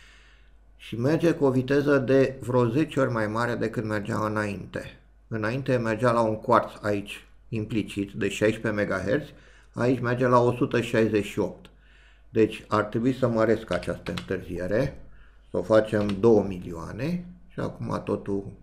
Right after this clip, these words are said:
va fi în regulă, și din punct de vedere al vitezei, și din punct de vedere al întârzierilor necesare. Ia să vedem.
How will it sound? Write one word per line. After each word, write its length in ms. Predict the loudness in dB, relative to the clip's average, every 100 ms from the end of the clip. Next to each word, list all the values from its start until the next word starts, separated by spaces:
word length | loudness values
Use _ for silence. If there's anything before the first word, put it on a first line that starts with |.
| -20 -16
va 200 | -6 -4
fi 360 | -4 -6 -8 -8
în 220 | -10 -6
regulă, 560 | -4 -4 -4 -10 -12 -14 -20 -20
și 180 | -10 -6
din 160 | -6
punct 200 | -6 -6
de 60 | -6
vedere 280 | -6 -4 -2
al 180 | -2
vitezei, 680 | -4 -8 -8 -6 -4 -4 -6 -12 -20 -20
și 140 | -4
din 140 | -2
punct 200 | -2 -2
de 100 | -2
vedere 480 | -2 -2 0 0 -2
al 420 | -2 -4 -6 -8 -12
întârzierilor 840 | -12 -6 -6 -4 -2 -2 -2 -6
necesare. 800 | -8 -10 -12 -14 -14 -16 -16 -20 -20 -20 _ -20 -20 -20 -20 -20 -20 -20 _ _ _ -20 -20 -20
Ia 140 | -20 -18
să 80 | -14
vedem. 460 | -10 -4 -2 -4